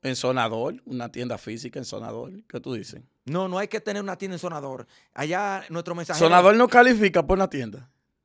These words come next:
Speaker 2: Más adelante, más adelante, pero no está en nuestra carpeta ahora.
Speaker 1: ¿Y
Speaker 2: Pero
Speaker 1: Rancho
Speaker 2: ya
Speaker 1: Arriba? ¿Qué tú dices de Rancho Arriba?
Speaker 2: Rancho Arriba se conforma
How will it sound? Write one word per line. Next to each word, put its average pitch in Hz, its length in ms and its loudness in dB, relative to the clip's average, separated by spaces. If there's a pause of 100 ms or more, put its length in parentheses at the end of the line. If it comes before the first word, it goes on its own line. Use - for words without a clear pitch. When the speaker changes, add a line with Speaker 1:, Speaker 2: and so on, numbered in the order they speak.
(380)
Speaker 2:
Más 254 260 -4
adelante, 240 680 -4
más 220 260 -8
adelante, 214 600 -8
pero 202 140 -4
no 220 180 -6
está 214 540 -6
en 170 100 -10
nuestra 175 260 -8
carpeta 170 460 -6
ahora. 165 160 -6 (380)
Speaker 1:
¿Y - 0 -
Speaker 2:
Pero 185 200 2
Speaker 1:
Rancho 208 240 6
Speaker 2:
ya 175 40 6
Speaker 1:
Arriba? 117 560 -4
¿Qué - 100 -2
tú 196 140 -2
dices 180 160 0
de 160 40 4
Rancho 156 260 -2
Arriba? 107 360 -8 (240)
Speaker 2:
Rancho 151 320 -6
Arriba 240 300 -4
se 226 120 -8
conforma 240 560 -4